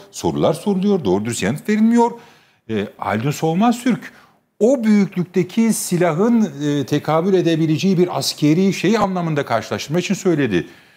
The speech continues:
Yoksa hani yirmi Tugay'dan bir kasaya düşünmüş bir şey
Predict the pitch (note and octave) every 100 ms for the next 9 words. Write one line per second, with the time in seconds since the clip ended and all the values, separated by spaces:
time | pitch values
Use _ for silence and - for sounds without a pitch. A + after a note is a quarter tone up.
0 | _ - G#2 - C3 A#2 A#2 A2 F#2 G#2
1 | B2 B2 A2+ A2 A#2 A2 F#2+ G#2 G#2 F#2
2 | G2 - G2+ G#2 F2+ - G#2+ A2 - -
3 | B2 A#2